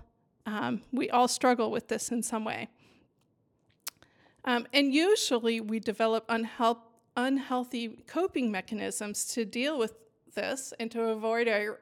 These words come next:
our reality. Um, I don't know, is anyone here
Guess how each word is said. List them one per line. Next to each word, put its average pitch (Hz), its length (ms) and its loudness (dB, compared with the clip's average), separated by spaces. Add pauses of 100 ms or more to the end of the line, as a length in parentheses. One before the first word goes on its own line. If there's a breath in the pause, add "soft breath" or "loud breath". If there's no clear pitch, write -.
our 214 160 -2
reality. 208 760 -4 (680 loud breath)
Um, 226 260 -8 (260)
I - 60 -8
don't 269 140 -4
know, 240 160 -2
is 240 160 -2
anyone 240 260 4
here 233 540 6